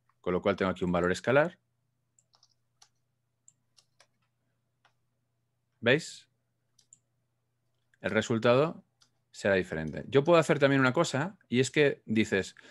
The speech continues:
"A ver, Alberto, ¿hay alguna forma en Unreal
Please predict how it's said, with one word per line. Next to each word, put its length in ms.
"A 120
ver, 120
Alberto, 600
¿hay 160
alguna 260
forma 640
en 160
Unreal 680